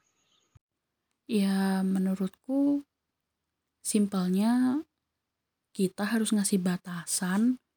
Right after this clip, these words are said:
bagi diri kita sendiri untuk deket sama temen, apalagi yang lawan jenis. Soalnya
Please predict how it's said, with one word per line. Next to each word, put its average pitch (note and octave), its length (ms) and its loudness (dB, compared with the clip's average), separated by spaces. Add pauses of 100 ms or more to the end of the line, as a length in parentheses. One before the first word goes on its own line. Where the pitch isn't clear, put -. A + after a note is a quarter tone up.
(640)
bagi G3 240 0
diri G3 240 2
kita G3 240 -6
sendiri G3+ 880 2 (720)
untuk G3 320 -4
deket G3 400 -6
sama G3 240 0
temen, G3 480 2 (960)
apalagi F3+ 560 0
yang A3+ 80 0
lawan F#3 320 0
jenis. G3+ 720 2 (1400)
Soalnya G#3+ 800 2